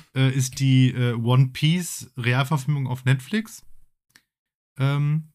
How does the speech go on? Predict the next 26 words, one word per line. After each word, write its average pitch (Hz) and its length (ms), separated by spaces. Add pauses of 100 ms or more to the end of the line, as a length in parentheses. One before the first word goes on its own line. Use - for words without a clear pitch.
von 127 140
der 131 60
es 127 60
jetzt 127 200
eine 131 200
Staffel 135 360
gab. 135 440
Nächstes 127 400
Jahr 135 120
kommt 131 220
die 127 100
zweite 131 420
und 135 80
die 131 80
dritte 127 260
ist 131 160
auch 127 140
schon 127 200
angekündigt. 151 680
Also 113 180
eins, 120 380
w-, 95 840
wahrscheinlich 113 600
ja 117 100
so, 110 380 (640)
äh, 110 500